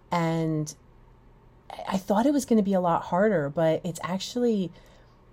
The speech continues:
liberating to not buy anything. And it's not just art supplies. I'm literally only buying food and essentials. So, you know, like, shampoo or things like that, that you run out of,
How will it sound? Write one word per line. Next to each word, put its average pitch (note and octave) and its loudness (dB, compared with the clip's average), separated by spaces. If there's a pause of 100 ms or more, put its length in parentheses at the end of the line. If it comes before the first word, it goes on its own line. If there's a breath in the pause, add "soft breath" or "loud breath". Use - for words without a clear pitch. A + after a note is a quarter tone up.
(420)
liberating F#3+ 2
to E3+ -6
not E3 -2
buy F3 0
anything. D3+ -4
And F#3+ 4
it's G3 2
not A#3 2
just A3+ 0
art F3+ 4
supplies. C#3 -4
I'm D#3 0
literally E3+ 4
only D3+ 0
buying C#3+ -2
food C#3+ -4
and C#3 -6
essentials. - -6
So, - -2
you C3+ -8
know, B2+ -6
like, - -8
shampoo C#3 -4
or C#3+ -2
things D#3+ 0
like C#3+ 0
that, C#3+ -2
that D3 -4
you D#3 -2
run C#3+ 0
out C#3+ -2
of, C#3+ -4